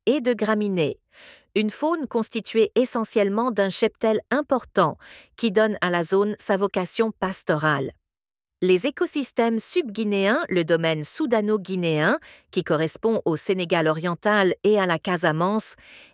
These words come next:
est occupé par une forêt humide, dominée par les grands arbres. Dans cet écosystème, il tombe en moyenne mille millimètres de pluie. La flore est constituée d'un groupe d'espèces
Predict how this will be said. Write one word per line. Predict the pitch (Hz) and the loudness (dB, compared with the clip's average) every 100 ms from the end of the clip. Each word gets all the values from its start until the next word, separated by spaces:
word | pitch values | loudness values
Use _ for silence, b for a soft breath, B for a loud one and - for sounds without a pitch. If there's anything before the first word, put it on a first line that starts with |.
| - | -2
est | 220 294 | 0 0
occupé | - 262 370 | -4 -4 -2
par | 294 226 | 0 0
une | 214 | -2
forêt | - 233 247 247 - | 0 0 2 0 0
humide, | 240 226 196 151 147 B B B | 0 2 0 0 -2 B B B
dominée | 190 214 214 247 302 | 2 2 2 0 0
par | 214 | -2
les | 202 185 | 0 0
grands | 170 175 170 170 | 0 -2 -2 0
arbres. | 147 143 143 143 - _ _ _ _ - | 0 -2 -4 -6 -8 _ _ _ _ -6
Dans | 175 185 | 0 0
cet | - 156 | 0 -4
écosystème, | 165 185 - 170 - 208 220 226 B B B | -2 -4 -4 -4 -2 0 2 0 B B B
il | 233 226 | -4 -2
tombe | - 320 226 | -4 -2 0
en | 196 | 2
moyenne | 202 208 240 254 247 - | 0 2 2 2 -2 -2
mille | 190 269 302 | -2 0 0
millimètres | 254 247 240 233 233 240 226 226 208 170 143 - | 0 2 2 2 0 0 2 2 2 0 -4 -4
de | |
pluie. | 156 - - 151 127 _ _ B B B B - | -6 -4 -4 -2 -4 _ _ B B B B 0
La | 175 | 0
flore | - 208 233 | 2 0 2
est | 180 | 0
constituée | - 185 165 190 180 240 | -2 -6 -4 -6 -2 0
d'un | 220 175 160 | 0 0 -2
groupe | 170 226 180 | -2 -2 0
d'espèces | 185 170 - 196 202 | -4 -2 -2 0 0